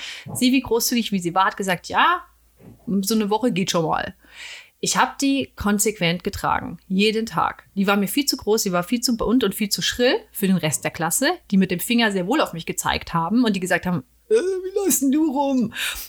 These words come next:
Und ich fand mich aber so toll in dieser Jacke, dass ich das diese sieben Tage gefeiert habe, bis ich sie wieder zwingend abgeben musste, ja.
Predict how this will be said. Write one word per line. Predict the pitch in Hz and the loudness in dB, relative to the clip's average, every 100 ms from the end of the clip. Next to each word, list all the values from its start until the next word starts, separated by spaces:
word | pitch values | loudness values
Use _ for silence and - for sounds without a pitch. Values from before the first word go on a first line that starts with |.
| - | -4
Und | 220 220 | -2 2
ich | 247 262 | 2 0
fand | 226 214 | -2 0
mich | 202 | 0
aber | 190 180 | 0 0
so | 160 254 | 0 0
toll | - 254 269 | 0 0 2
in | 175 | 0
dieser | 170 160 | -2 -2
Jacke, | 151 - 190 | -2 -2 -2
dass | 196 185 | -2 -2
ich | 202 | 0
das | 202 | 0
diese | 196 196 | 0 0
sieben | 180 285 262 | 0 0 0
Tage | - 196 208 190 208 | 0 0 2 0 0
gefeiert | 208 170 180 196 196 | -2 -4 0 0 0
habe, | 139 151 165 | -2 0 0
bis | 175 | 0
ich | 202 196 | 0 2
sie | 190 | 2
wieder | 185 - | 2 0
zwingend | - 214 214 | -2 -2 2
abgeben | - - 208 196 | 0 0 0 2
musste, | 180 165 - - | 2 2 0 0
ja. | - 175 | 0 -2